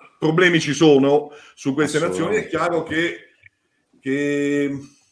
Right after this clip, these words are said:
Speaker 1: come, come vedete queste manifestazioni senza questi atleti che da un lato sì, potrebbero aprire più porte, dall'altro è chiaro che perdono un po' di, di valore?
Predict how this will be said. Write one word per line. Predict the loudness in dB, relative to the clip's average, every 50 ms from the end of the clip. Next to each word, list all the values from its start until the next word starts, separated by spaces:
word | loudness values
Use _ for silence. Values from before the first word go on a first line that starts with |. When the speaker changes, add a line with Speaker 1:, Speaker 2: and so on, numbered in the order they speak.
| _ _ _ _ _ _ _ _ -4
Speaker 1:
come, | -2 -2 0 0 0 -2 -2 -6 -8
come | -2 2 2 2 4 2
vedete | 2 2 2 0 0 0 -2
queste | -2 -4 -6 -6 -8 -6 -2 0 2 2 0 0 -6 -10
manifestazioni | -6 -4 -4 -4 -4 -6 -6 -6 -6 -6 -6 -6 -8 -6 -6 -6 -6 -6 -4 -6 -6
senza | -8 -8 -8 -8 -8 -8 -8 -8 -8 -8
questi | -8 -8 -8 -10
atleti | -12 -8 -4 -2 -2 -2 -4 -6 -10 -10
che | -10 -10 -12 -12
da | -14 -12
un | -10 -8
lato | -8 -6 -6 -8 -10
sì, | -12 -14 -16
potrebbero | _ -18 -16 -14 -14 -14 -12 -10 -10 -10 -12
aprire | -12 -12 -10 -10 -8 -8 -10
più | -10 -12 -16 -12
porte, | -8 -4 -4 -4 -4 -6 -8 -8
dall'altro | -6 -6 -6 -6 -6 -6 -8 -10 -12 -14
è | -18 -16
chiaro | -12 -10 -8 -8 -8 -8
che | -6 -6 -6 -6 -6 -8 _ _ _ _ -20 -14
perdono | -10 -10 -8 -8 -8 -8 -8 -8
un | -8 -6
po' | -6 -6 -6
di, | -4 -6 -6 -6 -6 -8 -8 -12 _
di | _ -12 -8
valore? | -4 0 0 0 0 -2 -4 -10 _